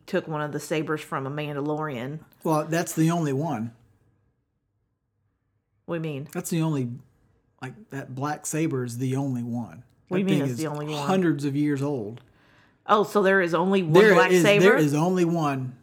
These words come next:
Speaker 2: and it's, I, I, and I could be completely wrong, but I thought that it was, it was made by a Mandalorian Jedi person.
Speaker 1: Well, they have the black in the Clone Wars.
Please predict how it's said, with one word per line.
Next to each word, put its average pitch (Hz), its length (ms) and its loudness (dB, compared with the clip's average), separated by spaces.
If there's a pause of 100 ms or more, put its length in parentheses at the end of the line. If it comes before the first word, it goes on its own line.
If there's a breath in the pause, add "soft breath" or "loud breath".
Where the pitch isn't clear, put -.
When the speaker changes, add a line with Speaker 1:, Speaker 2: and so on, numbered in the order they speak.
Speaker 2:
and 151 140 -2
it's, - 420 -6 (420)
I, 165 80 -10
I, 175 200 -4 (360 loud breath)
and 170 200 2
I 160 180 0
could 160 140 -6
be 160 100 4
completely 160 440 -2
wrong, 135 340 -2 (160)
but 151 120 0
I 143 60 2
thought 165 260 0
that 151 100 2
it 143 80 -2
was, 131 240 -8
it 151 140 -6
was 127 180 -8
made 147 380 -2
by 135 460 -4 (640 soft breath)
a 147 320 2
Mandalorian 147 1200 0 (200)
Jedi 143 1040 -2 (680)
person. 123 560 -2 (320 soft breath)
Speaker 1:
Well, 190 140 -2
they 190 120 4
have 330 220 0
the 247 60 2
black 196 520 0 (300)
in 175 180 -2
the 151 60 -4
Clone 302 380 -2
Wars. 147 500 -4